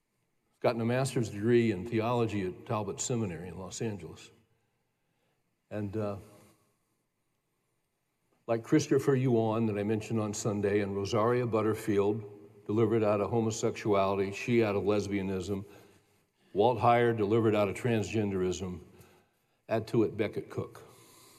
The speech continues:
First Corinthians six nine. That list, "The unrighteous shall not inherit the kingdom of God," neither fornicators, nor adulterers, nor homosexual, nor effeminate, or swindlers, or slanderers,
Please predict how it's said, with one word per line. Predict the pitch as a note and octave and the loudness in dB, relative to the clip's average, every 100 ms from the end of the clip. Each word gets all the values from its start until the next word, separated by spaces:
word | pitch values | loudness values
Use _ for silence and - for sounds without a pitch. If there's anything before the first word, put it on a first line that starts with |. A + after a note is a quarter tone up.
| - - _ _ _ _ _ _ _ _ _ _ _ _ _ _ _ _ _ _ _ _ | -20 -20 _ _ _ _ _ _ _ _ _ _ _ _ _ _ _ _ _ _ _ _
First | B2 - | -4 0
Corinthians | C3+ A#2 A#2+ G#2 F2+ | -2 0 0 -2 -2
six | - - - - - - | -6 -6 -6 -8 -10 -10
nine. | G2 F2 C#2+ - - _ _ _ _ _ _ _ _ _ _ _ _ _ _ _ _ _ - | -8 -8 -10 -16 -20 _ _ _ _ _ _ _ _ _ _ _ _ _ _ _ _ _ -6
That | G#2 G#2+ | -4 0
list, | G#2+ C3+ - - - - - - - | 4 4 0 -8 -14 -20 -20 -20 -6
"The | G2+ | -4
unrighteous | G2+ G#2+ G#2+ - G#2 | 0 0 0 -2 -4
shall | - | -2
not | G#2 G#2+ G#2 | -2 0 0
inherit | G2 A2+ G#2+ | 0 0 0
the | - | -2
kingdom | - A#2 G#2 | -4 -2 -2
of | G2 | -2
God," | G2 G2+ A2 A#2+ - - - - _ _ _ _ _ _ _ _ _ _ _ _ _ | -2 -2 -2 -4 -10 -20 -20 -20 _ _ _ _ _ _ _ _ _ _ _ _ _
neither | G2 F#2+ F2+ | -10 -6 -6
fornicators, | - A2 G#2+ G2+ A#2 G2+ G2 F#2+ | -4 -2 -2 0 2 2 2 0
nor | F#2+ F#2 | -4 -6
adulterers, | E2+ G#2+ G#2 - G#2 G2 F#2 | -4 0 0 0 0 0 -2
nor | F#2+ E2+ - | -6 -8 -6
homosexual, | G2+ F#2 - A#2 G#2 - G2+ | -6 -6 -4 -4 -4 -4 -4
nor | F2+ D#2+ | -4 -10
effeminate, | - - A2 G#2 G#2 G2 - | -10 -6 -2 -2 -2 -4 -8
or | - | -14
swindlers, | - - A2+ G#2 G2+ F#2+ G2+ | -8 -2 0 2 0 -2 -8
or | - | -12
slanderers, | - A2+ A2+ G#2 G2+ G2 | -8 -4 -4 -2 0 0